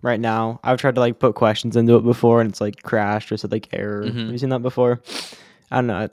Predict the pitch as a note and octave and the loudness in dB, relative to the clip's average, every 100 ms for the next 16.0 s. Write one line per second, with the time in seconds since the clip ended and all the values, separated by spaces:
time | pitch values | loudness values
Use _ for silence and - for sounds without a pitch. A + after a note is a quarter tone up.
0 | - C3 C3+ C#3+ D#3 D3+ D3 B2+ A#2 B2 | -4 -2 0 2 4 2 2 2 2 2
1 | C#3+ C3+ C3+ - B2 A2+ G#2+ G2 G2+ G2 | 4 2 2 -4 -2 0 -2 -4 -8 -6
2 | F#2+ G2+ A2+ B2+ C3+ C3+ - A2 G#2+ - | -6 -6 -6 -8 -14 -20 -14 -6 -6 -6
3 | G#2 G2+ - G#2+ A2 C3+ C3 A#2+ G2+ G#2 | -6 -6 -6 -2 2 4 4 4 2 0
4 | G#2 - A#2+ B2+ - A#2+ A2+ A2 G#2+ G#2+ | -2 0 0 0 0 -2 -2 -4 -4 -4
5 | G#2+ G#2+ G#2+ G#2+ G#2+ - _ _ _ G#2+ | -6 -10 -10 -10 -12 -14 _ _ _ -16
6 | - G2 G2+ B2+ A#2+ C3 G#2+ G#2 G2+ - | -8 -6 -6 -8 -8 -4 -4 -4 -12 -12
7 | A2 A2+ A2 - - - G#2+ F2+ - _ | -8 -8 -8 -14 -20 -8 -6 -6 -10 _
8 | _ _ _ - A#2+ B2 B2 B2 B2 - | _ _ _ -12 -6 -4 -2 -2 -2 -4
9 | _ - C3 C3+ C3 D3 C#3 C3+ C#3 C#3 | _ -8 -8 -6 -4 -4 -4 -6 -4 -6
10 | A#2 - A#2 A2+ A#2 A#2+ G#2+ G#2 G2+ G2+ | -6 -8 -2 -2 -2 -6 -10 -8 -8 -8
11 | G#2 G#2 G2+ G2+ _ _ - - - - | -8 -10 -10 -10 _ _ -20 -20 -20 -20
12 | _ _ _ _ - A#2+ B2 A#2 A#2+ A2 | _ _ _ _ -10 -8 -4 -6 -4 -6
13 | - A2 G2+ A#2 G#2+ A2 A2+ A2 A2+ - | -4 -6 -6 -8 -8 -8 -10 -10 -10 -8
14 | A#2 - A#2 A2+ A#2 A2 A#2+ A#2+ A2+ A#2+ | -8 -6 -4 -4 -6 -10 -6 -4 -4 -8
15 | A2+ A2 G2+ G#2 G#2+ - G#2+ G#2+ A2 G#2+ | -8 -6 -4 -4 -4 -4 -6 -4 -6 -8